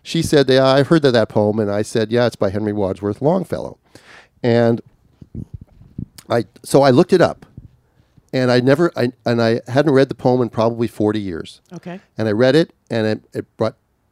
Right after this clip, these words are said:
Speaker 1: it made me choke.
Speaker 2: Oh my
Speaker 1: So I
Speaker 2: goodness.
Speaker 1: wanna read it to my listeners.
Speaker 2: Yeah, sounds
Speaker 1: Here's
Speaker 2: good.
Speaker 1: a s-, here's the arrow and the song.
Speaker 2: Is this a good note or a sad
Speaker 1: I gotta
Speaker 2: note?
Speaker 1: get
Speaker 2: We're
Speaker 1: through
Speaker 2: gonna
Speaker 1: it.
Speaker 2: start
Speaker 1: No, it's beautiful.
Speaker 2: crying?
Speaker 1: Yeah.
Speaker 2: Okay.
Speaker 1: By Henry Wadsworth Longfellow.
Speaker 2: Okay.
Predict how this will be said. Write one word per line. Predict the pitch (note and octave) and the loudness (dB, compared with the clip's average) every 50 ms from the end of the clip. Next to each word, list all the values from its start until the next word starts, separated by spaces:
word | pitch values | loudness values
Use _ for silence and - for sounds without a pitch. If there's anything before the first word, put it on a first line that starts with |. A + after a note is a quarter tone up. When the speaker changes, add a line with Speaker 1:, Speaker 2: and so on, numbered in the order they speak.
| _ _ _ | _ _ _
Speaker 1:
it | - A#2 A2 | -8 -6 -6
made | A#2+ B2 A#2+ | -6 -8 -8
me | B2 | -6
choke. | - - G#2+ E2 - - - _ _ _ _ _ _ - | -4 -2 -2 -2 -4 -8 -16 _ _ _ _ _ _ -20
Speaker 2:
Oh | E3+ F#3+ | -18 -16
my | F#3+ E3+ C#3+ | -16 -16 -16
Speaker 1:
So | C#3 C3+ A#2+ G#2+ | -10 -6 -4 -2
I | |
Speaker 2:
goodness. | A2+ G#2+ | 0 0
Speaker 1:
wanna | A#2 B2+ C3+ | 0 0 0
read | B2 B2+ C#3 | 0 0 0
it | D#3 D#3 - | -2 0 0
to | D#3 D3 | 0 2
my | C#3+ C#3+ D3 | 2 2 2
listeners. | C3 A#2 - - B2 C3 F#3 G#3 - - _ | 2 0 0 0 0 -2 -2 -2 -6 -12 _
Speaker 2:
Yeah, | - E4+ C4 D3+ _ _ | -16 -14 -14 -16 _ _
sounds | _ _ B3+ B3 G#3+ | _ _ -20 -14 -6
Speaker 1:
Here's | G#2 G#2 B2+ C3+ | 0 2 2 2
Speaker 2:
good. | D3+ | 2
Speaker 1:
a | D3 - - - | 0 -4 -6 -2
s-, | A#2+ | 0
here's | C3 C#3 C3+ - | 2 2 2 0
the | - B2 - | -4 -4 0
arrow | B2+ C3 D#3+ F#3+ G3 F#3+ G3+ | 2 4 6 6 6 4 4
and | D#3 D3 D#3+ | 2 0 0
the | E3 | 0
song. | - - - A2+ G2+ F2+ F#2+ G#2 A2 B2 - _ _ _ _ _ _ _ _ _ _ _ _ _ _ _ _ _ _ _ - - _ | 0 0 0 0 0 0 -2 -6 -8 -10 -12 _ _ _ _ _ _ _ _ _ _ _ _ _ _ _ _ _ _ _ -20 -20 _
Speaker 2:
Is | G3+ A3+ | -14 -12
this | F#4 G#4 - | -12 -10 -10
a | F4+ | -8
good | B3 D4 B3 A#3+ | -4 -4 -4 -2
note | C4 B3+ C4 C4+ - - - - - - - - - - - | -2 -2 -4 -4 -4 -8 -10 -12 -12 -12 -12 -12 -16 -8 -2
or | G3+ A3 | 0 0
a | G#3+ G3 | 0 0
sad | - A3+ F#3+ F3+ F3 E3 | 0 -2 -2 -2 -2 0
Speaker 1:
I | - | -2
gotta | B2+ B2 | -2 0
Speaker 2:
note? | A#2+ | -2
Speaker 1:
get | - | -2
Speaker 2:
We're | A2+ - | -2 0
Speaker 1:
through | A#2+ | 0
Speaker 2:
gonna | - - C#5 | 0 0 0
Speaker 1:
it. | - | 0
Speaker 2:
start | B2 C3+ D3 | 2 2 2
Speaker 1:
No, | - | 2
it's | - - | 0 0
beautiful. | - D3+ D#3 D#3 - | 2 2 4 4 2
Speaker 2:
crying? | B2+ G#2+ A2 - - - - | 2 0 -2 -4 -6 -6 -6
Speaker 1:
Yeah. | A#2 A2 - - _ _ _ - | -4 -4 -4 -6 _ _ _ -18
Speaker 2:
Okay. | - F#3+ - D#3+ - - - | -16 -16 -16 -16 -8 -2 -2
Speaker 1:
By | B2 B2 | 0 2
Henry | C3 C3+ D3 D3+ | 2 4 4 4
Wadsworth | C3+ B2 B2 B2+ A#2+ A#2+ A#2+ - | 4 4 4 2 2 -2 -4 -4
Longfellow. | G#2+ F#2+ F2+ G2 - - C#2 B1 B1+ - - _ _ _ E3 | -6 -6 -6 -8 -10 -10 -12 -14 -14 -16 -20 _ _ _ -20
Speaker 2:
Okay. | E3+ - E3 C#3 - | -18 -16 -16 -16 -18